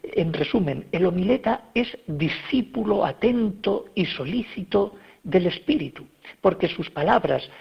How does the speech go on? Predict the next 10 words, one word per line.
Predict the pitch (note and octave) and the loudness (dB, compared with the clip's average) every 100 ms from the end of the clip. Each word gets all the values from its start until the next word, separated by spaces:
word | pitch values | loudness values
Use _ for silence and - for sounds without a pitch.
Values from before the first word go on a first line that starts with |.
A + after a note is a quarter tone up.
| - | -16
su | - F#3+ | -2 -2
intervención | D3+ - D3+ C3+ C3+ - A3 A#3 D#2+ F#3 - - - _ | 2 0 2 0 -4 -4 2 2 2 -6 -10 -20 -20 _
están | - - A3+ C4+ C#4+ - _ | -8 -6 -4 -4 -4 -14 _
impulsadas | - G3+ E3 F#3 E3 - B3+ C4+ C#3 - - - - | 2 2 4 2 0 0 0 2 0 -6 -12 -14 -6
e | A#3 | -2
inspiradas | A3+ - - C3+ F3+ E3+ C3 - - _ _ | -2 -4 -8 -2 0 2 -2 -4 -20 _ _
por | D#3 | -4
el | D3+ D3 | -2 -4
Espíritu | - - G#2 G#2 - | -6 -4 -4 -4 -6
Santo. | - B2 A#2 - | -6 -6 -10 -18